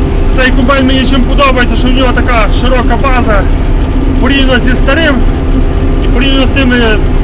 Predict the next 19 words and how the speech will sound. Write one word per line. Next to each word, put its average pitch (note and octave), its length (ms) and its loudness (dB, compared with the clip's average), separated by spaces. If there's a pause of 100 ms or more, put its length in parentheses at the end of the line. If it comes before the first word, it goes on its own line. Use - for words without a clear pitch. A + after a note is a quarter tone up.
(120)
іншими B3 300 0
комбайнами, A#3 480 0
на A3+ 60 0
які A#3+ 160 0
я A#3+ 80 0
дивився, A3+ 540 0 (760)
то - 120 -2
він B3 120 0
такий, - 360 0 (300)
дядько, G#3+ 400 0 (340)
широкий. - 440 0 (1600)
І - 120 0
колеса C#4+ 480 0
широкі, C#4 460 0
ну, B3 100 0 (140)
великі, B3+ 340 0
і G3+ 420 0
комбайн C4+ 300 0
широкий. C4 480 0